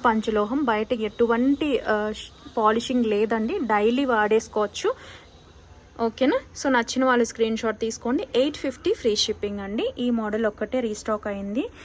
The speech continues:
So, ఆ, ఇంకొక మోడల్ కూడా లాస్ట్ టైమ్ చూపించాం కదా, అది కూడా చేస్తానండి. ప్రస్తుతానికి ఇవి వచ్చాయి మేకింగ్ నుంచి, ఫాస్ట్గా బుక్ చేసుకోండి నచ్చిన వాళ్ళైతే. కిడ్స్ నుంచి ఎవరైనా వాడుకోవచ్చు, ఎయిటీన్ ఇంచ్ లెంత్.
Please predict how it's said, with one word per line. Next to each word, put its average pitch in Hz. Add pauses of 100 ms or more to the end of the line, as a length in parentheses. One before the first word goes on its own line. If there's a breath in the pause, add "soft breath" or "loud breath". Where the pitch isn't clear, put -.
(220 loud breath)
So, 240
ఆ, 214
ఇంకొక 220
మోడల్ 220
కూడా 220
లాస్ట్ 214
టైమ్ 226
చూపించాం 214
కదా, 208
అది 254
కూడా 233 (120)
చేస్తానండి. 214 (420 loud breath)
ప్రస్తుతానికి 240
ఇవి 233
వచ్చాయి 262
మేకింగ్ 220
నుంచి, 214
ఫాస్ట్గా 240
బుక్ 208
చేసుకోండి 214
నచ్చిన 233
వాళ్ళైతే. 190 (100)
కిడ్స్ 269
నుంచి 233
ఎవరైనా 202
వాడుకోవచ్చు, 208 (100)
ఎయిటీన్ 269
ఇంచ్ 226
లెంత్. 196